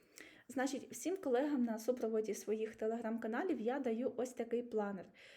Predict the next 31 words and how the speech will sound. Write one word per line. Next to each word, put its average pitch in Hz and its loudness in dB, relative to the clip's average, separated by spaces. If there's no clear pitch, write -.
Причому 220 4
тут 302 0
не 269 6
просто 262 6
так 240 2
є 226 4
пріоритет 240 6
місяця 233 0
і 247 2
акцент 254 -2
тижня, 247 2
тому 254 0
що 285 -2
ми 269 4
повинні 269 4
розуміти, 226 0
куди 240 2
ми 233 4
рухаємося 240 2
із 233 2
нашим 254 4
Telegram-каналом, 240 2
до 254 6
чого 311 4
це 254 0
все 247 -2
іде, 220 2
куди 247 4
ми 277 8
будемо 233 4
йти. 208 -2